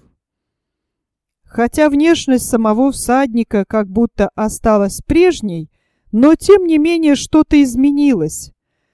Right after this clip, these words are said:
До сих пор он ездил один. Теперь у него появились спутники. Вряд ли их можно назвать приятной компанией.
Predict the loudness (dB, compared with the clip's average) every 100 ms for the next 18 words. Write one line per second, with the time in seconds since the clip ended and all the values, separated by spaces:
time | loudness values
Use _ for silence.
0 | _ -2 0 2 -2 -2 2 4 4 2
1 | 0 -2 0 0 2 0 2 0 0 -6
2 | _ _ _ _ _ _ 0 2 6 6
3 | 4 0 2 4 4 4 2 -2 _ 0
4 | 4 4 4 4 2 0 4 6 4 2
5 | 0 2 0 0 -6 _ _ _ _ _
6 | _ 0 4 4 2 4 4 4 2 2
7 | 2 2 0 0 0 0 0 -2 0 0
8 | 2 0 0 -4 0 -2 0 0 2 0
9 | -4 -10